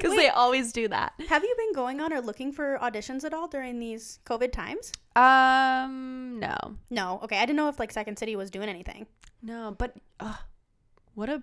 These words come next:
Speaker 1: perfect timing.
Speaker 2: Oh.
Speaker 1: I finally got my, what is it called? My certification that I have gone through all of Second City last night, right before I went to bed at ten.
Speaker 2: So now you can, like, be in the big shows, right? Isn't that what that gets you?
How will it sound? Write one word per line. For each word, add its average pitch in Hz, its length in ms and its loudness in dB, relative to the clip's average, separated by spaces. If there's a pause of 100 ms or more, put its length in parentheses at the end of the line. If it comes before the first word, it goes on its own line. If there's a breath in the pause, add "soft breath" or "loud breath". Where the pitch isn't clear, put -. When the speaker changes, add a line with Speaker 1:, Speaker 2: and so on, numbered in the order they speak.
Speaker 1:
perfect 226 340 -4
timing. 214 500 -6 (140 soft breath)
Speaker 2:
Oh. 359 300 0
Speaker 1:
I 226 160 4
finally 240 680 -2
got 196 460 0 (140)
my, 185 680 -4 (680)
what 214 140 -2
is 214 120 -2
it 202 120 -8
called? 190 240 -8
My 196 100 -6
certification 240 920 -4
that 208 120 -4
I 208 180 -6
have 214 400 -12 (120)
gone 233 300 -10
through 254 200 -14
all 226 140 -10
of 240 100 -18
Second 285 280 -16
City 247 380 -12
last 233 360 4
night, 220 220 2
right 180 280 -2
before 175 220 4
I - 20 0
went 175 140 -6
to - 40 -2
bed 160 180 2
at - 100 -4
ten. - 280 -6 (380)
Speaker 2:
So - 140 0
now 320 160 6
you 330 100 2
can, 330 100 0
like, 262 140 -6
be 262 80 -4
in 269 80 -2
the - 60 -4
big 294 200 0
shows, 190 220 -6
right? 214 180 -4
Isn't 233 140 -6
that 226 120 -6
what 226 120 -6
that 214 140 -8
gets 208 200 -14
you? 269 180 -8